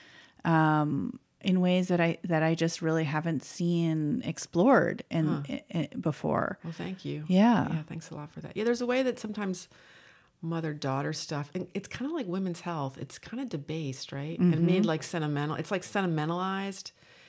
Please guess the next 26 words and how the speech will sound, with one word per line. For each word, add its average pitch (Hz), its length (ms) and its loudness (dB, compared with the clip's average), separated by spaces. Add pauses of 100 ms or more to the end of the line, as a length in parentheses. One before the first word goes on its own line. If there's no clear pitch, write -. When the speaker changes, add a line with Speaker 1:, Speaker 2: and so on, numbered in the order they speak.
(260)
Speaker 2:
and 160 100 -4
kinda 156 240 -2
debased. 139 540 -4
Like, 156 100 -2
somehow 196 380 0
war 151 480 2
is 151 100 0
a 139 80 -4
serious 143 400 -2
subject, 170 460 -4
but, 139 280 -2 (760)
but 147 100 -4
mother-daughter 147 640 0
relationship 139 500 0
is 135 140 -4
not 135 180 0
a 156 60 0
serious 170 360 -2
subject. 175 360 -2
You 196 60 4
know 208 60 4
what 214 60 4
I 220 40 2
mean? 220 180 6
It's 185 160 0
like, 160 180 2